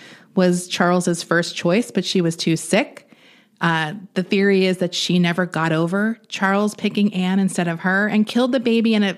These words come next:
fit of jealousy. And Charles, who was obviously scandal, uh, he didn't want to have any scandals, covered it up, uh, to avoid that. But the more interesting theories involve a suspect that would indicate the ultimate inside job,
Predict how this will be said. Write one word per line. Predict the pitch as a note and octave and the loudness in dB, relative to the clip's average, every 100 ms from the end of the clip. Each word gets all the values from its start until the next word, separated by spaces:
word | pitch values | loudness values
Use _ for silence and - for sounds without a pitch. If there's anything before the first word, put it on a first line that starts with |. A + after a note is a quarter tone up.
| - | -4
fit | - A3 | 0 0
of | F#3 | 0
jealousy. | - F3 G3 G3 E3 D3+ D#3+ - - - - | 0 0 0 -2 -4 -4 -6 -12 -20 -20 -2
And | G3+ | 0
Charles, | - A3 A3+ A3+ | 2 2 4 2
who | A3+ | 0
was | G3 E3+ | 0 0
obviously | F3 F#3+ G3 G3 F#3+ | -2 0 0 0 -2
scandal, | - - F#3 G#3 G#3 G3+ F#3 C#3+ - F3+ | -4 -2 2 4 4 2 0 -2 -6 -4
uh, | E3+ D#3 D3 D3 - - E3+ | -2 -2 -4 -6 -10 -16 -2
he | - | 0
didn't | G#3 F#3+ | 2 2
want | F#3+ | 4
to | |
have | F#3 F3+ | 2 2
any | F#3+ | 0
scandals, | F3 G3 F#3 E3+ E3 | 0 0 2 2 0
covered | - - F#3+ F#3+ | -4 -2 0 0
it | F3+ | 2
up, | E3 D#3 - - | 0 -2 -6 -12
uh, | D3 C3+ | -8 -8
to | C#3 E3+ | -2 -2
avoid | E3 E3 D3+ D3+ | 0 0 0 -2
that. | C3+ C3 - _ _ - - - _ _ | -4 -6 -10 _ _ -20 -20 -20 _ _
But | A#3+ A#3+ | -2 2
the | |
more | B3 B3 | 4 4
interesting | A#3+ B3+ C#4+ - E4+ | 2 2 0 0 -2
theories | - G3 F#3+ F#3+ | 0 0 2 2
involve | F3+ E3+ E3 D#3+ | 2 0 0 0
a | D#3+ | -2
suspect | - E3 - D#3+ - | -2 -4 -2 -4 -2
that | D3 | -4
would | E3 | -2
indicate | F3 F3+ F#3 E3+ D#3 | 0 0 0 -4 -4
the | D3+ - | -4 -2
ultimate | F3 F3+ G#3+ G#3 - | 0 2 2 2 2
inside | E3+ E3 D#3+ D#3 D3+ | 0 0 0 -2 -2
job, | D3 C#3 C#3 | -2 0 -4